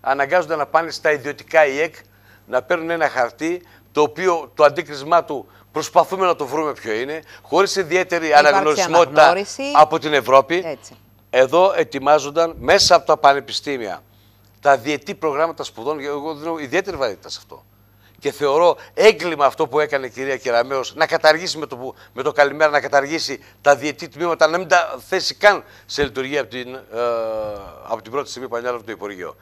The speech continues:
Speaker 1: Είναι έγκλημα. Γιατί έχουμε τεράστια έλλειψη εξειδικευμένου τεχνικού προσωπικού με επιστοποιημένη γνώση. Και αυτή θα την παρήχαν τα πανεπιστήμια στα παιδιά του επαλ,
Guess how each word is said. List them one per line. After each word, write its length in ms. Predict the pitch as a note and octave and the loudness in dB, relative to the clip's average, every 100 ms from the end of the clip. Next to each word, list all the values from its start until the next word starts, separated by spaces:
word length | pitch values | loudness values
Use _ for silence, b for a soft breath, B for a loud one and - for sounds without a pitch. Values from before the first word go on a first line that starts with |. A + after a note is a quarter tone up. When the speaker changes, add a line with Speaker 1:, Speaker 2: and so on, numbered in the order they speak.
| _ | _
Speaker 1:
Είναι 180 | D#3 D#3 | -8 -2
έγκλημα. 380 | D3 G#2+ D2 C2+ b b | -2 -4 -12 -14 b b
Γιατί 320 | F2+ C3 C3 | -6 -6 -2
έχουμε 180 | D#3+ D3 | -4 -4
τεράστια 520 | - C3 D#3 E3+ D3 | -2 4 6 4 0
έλλειψη 480 | C#3 C3 - B2 C#3 _ _ _ _ _ | -6 -6 -10 -16 -16 _ _ _ _ _
εξειδικευμένου 800 | G#2+ - G#2+ F#2+ A#2+ C#3 D#3+ D#3+ | -16 -14 -16 -10 -6 -4 -4 -8
τεχνικού 400 | - G#2+ G#2+ F3 | -10 -12 -10 -12
προσωπικού 520 | C#3+ B2 G#2 E3 D#3+ b b | -10 -14 -12 -10 -10 b b
με 100 | C3 | -4
επιστοποιημένη 720 | C#3+ C#3+ - - D3+ F3 F3+ | -4 -2 -6 -4 -4 -2 -2
γνώση. 420 | C#3 A#2+ G2+ - _ b b | -4 -8 -10 -12 _ b b
Και 100 | D3 | 0
αυτή 220 | C#3 F#3+ | 2 0
θα 120 | E3 | -4
την 120 | C#3+ B2+ | -2 2
παρήχαν 420 | C#3 D3+ C#3 - b - | 4 4 -4 -8 b 2
τα 140 | C#3 | 4
πανεπιστήμια 760 | C#3 C3 - - E3 F#3 F#3+ F3+ b b | 6 2 -2 -6 -6 -4 -4 -6 b b
στα 240 | - C3 | -4 -2
παιδιά 560 | B2+ B2 A#2 E3 D#3 _ _ _ | -2 -6 2 2 2 _ _ _
του 80 | C3+ | 0
επαλ, 480 | A#2 - D#3 D#3+ | 0 8 8 8